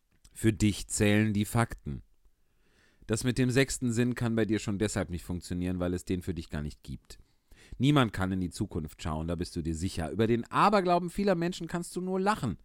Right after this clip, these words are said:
Dass man Pech hat, weil einem eine schwarze Katze über den Weg läuft oder einem ein vierblättriges Kleeblatt Glück bringt, hältst du für ausgemachten Unsinn. Du glaubst an die Wissenschaft und den gesunden Menschenverstand. Durch deinen Realit-, Realitätssinn prallt jede Verschwörungstheorie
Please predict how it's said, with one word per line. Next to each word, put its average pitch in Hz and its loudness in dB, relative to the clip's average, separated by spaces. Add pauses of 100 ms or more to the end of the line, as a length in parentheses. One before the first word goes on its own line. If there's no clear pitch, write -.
(400)
Dass 131 -2
man 151 0
Pech 190 2
hat, 160 2
weil 127 2
einem 127 -2
eine 120 -2
schwarze 120 -4
Katze - -6
über 101 0
den 95 -2
Weg 92 -2
läuft 95 0
oder 107 -4
einem 107 -6
ein 101 -6
vierblättriges 107 -2
Kleeblatt 131 4
Glück - -2
bringt, 104 -2 (440)
hältst - -2
du 156 -4
für - -4
ausgemachten 117 -4
Unsinn. 85 -2 (320)
Du 107 0
glaubst 113 2
an 92 -4
die 90 0
Wissenschaft 151 -2 (340)
und 104 0
den 95 0
gesunden 92 0
Menschenverstand. 67 -6
Durch 85 -4
deinen 90 -4
Realit-, 90 -4
Realitätssinn 120 -2
prallt 113 -2
jede 110 0
Verschwörungstheorie 85 -4